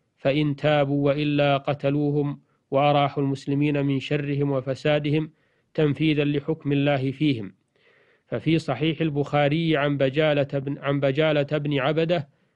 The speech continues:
قال: "كتب عمر بن الخطاب أن اقتلوا كل ساحر وساحرة". وعن جندب مرفوعا: "حد الساحر ضربه بالسيف"، رواه الترمذي.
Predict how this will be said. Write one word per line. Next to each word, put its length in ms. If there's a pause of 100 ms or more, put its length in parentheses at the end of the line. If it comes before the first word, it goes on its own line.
(120)
قال: 280
"كتب 400
عمر 400
بن 120
الخطاب 680 (380)
أن 100
اقتلوا 480
كل 360
ساحر 560
وساحرة". 720 (560)
وعن 340
جندب 440
مرفوعا: 800 (400)
"حد 360
الساحر 640
ضربه 500
بالسيف"، 600 (260)
رواه 260
الترمذي. 640